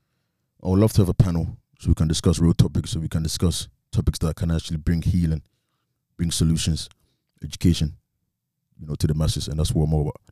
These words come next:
That's what I'm all about. That's what my social media at King Ashanti is all about. I appreciate you being with me.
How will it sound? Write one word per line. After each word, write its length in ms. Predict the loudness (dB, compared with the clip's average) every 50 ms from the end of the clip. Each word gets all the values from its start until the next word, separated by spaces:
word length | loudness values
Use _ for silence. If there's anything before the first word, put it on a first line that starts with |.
| -14
That's 140 | -10 -4 -2
what 140 | -2 -2 -2 -2
I'm 160 | -4 -2 2
all 180 | 4 4 4 4
about. 220 | 2 0 -2 0
That's 160 | -2 0 0
what 60 | 0
my 180 | 0 0 -2 -4 -8 -12
social 400 | -12 -4 -2 -2 -2 0 -2 -2
media 420 | 0 2 2 2 2 0 -2 -4 -8 _ _ _ _ _ _ _ _ _ _ _ -12
at 160 | -12 -12 _
King 160 | -2 0 0 0
Ashanti 400 | 0 0 2 2 2 2 0 -2
is 100 | 0 0
all 140 | 0 0
about. 240 | 0 -2 -4 -6 -6 -10 _ _ _ _ _ _ _ _ _ _ _ _ _ _ _ _ _ _ _ _ _ _ _ _ _ _ _ _ _ _ _ _ _ _ _ _ _ _ _ _ _ _ _ _ _ _ _ _ _ _ _ _ _ _ _ _ _ _ _ _ _ _ _ -6
I 60 | -4 -2
appreciate 380 | 0 2 2 2 4 4 4
you 100 | 4 4
being 200 | 4 4 2 2
with 100 | 2 0
me. 200 | 0 0 -2 -2